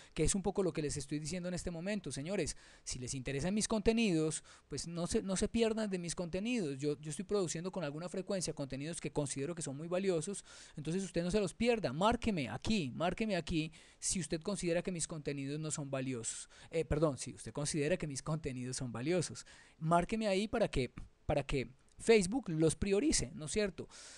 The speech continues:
Em, y vuelvo y le repito, si, si nosotros utilizamos el Facebook y cada quien tiene derecho a hacer lo que quiera con sus cositas, para, para, para, para fiesta, fiesta, fiesta, pues listo, eh, eh, eh, hágalo de la forma en que,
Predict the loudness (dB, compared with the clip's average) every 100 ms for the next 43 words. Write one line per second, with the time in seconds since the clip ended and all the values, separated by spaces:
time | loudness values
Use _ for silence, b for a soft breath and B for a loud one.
0 | B 4 8 8 8 4 -4 2 4 6
1 | 6 6 4 2 2 0 2 2 2 -2
2 | -6 -4 -2 2 4 4 2 -2 -2 -2
3 | -4 -4 -6 -2 2 2 2 -6 -6 -2
4 | -2 -2 -4 -4 -4 -2 -2 -4 -4 -2
5 | 0 -2 -6 -4 -2 -2 -6 -4 -2 -2
6 | -4 -8 -8 -10 -10 -6 -4 -4 -2 -6
7 | -6 B B B B -4 0 0 0 2
8 | 2 2 0 -2 -10 -2 2 4 2 0
9 | -4 -10 -12 -2 0 2 4 4 4 4
10 | 4 4 4 2 2 -2 -4 -4 -12 -6
11 | -6 -2 -4 -4 -8 -6 -6 -8 -18 _
12 | b b b -2 -2 -2 -8 -8 -6 -6
13 | -4 4 4 4 0 -4 -2 -2 -4 -4
14 | -2 -2 -2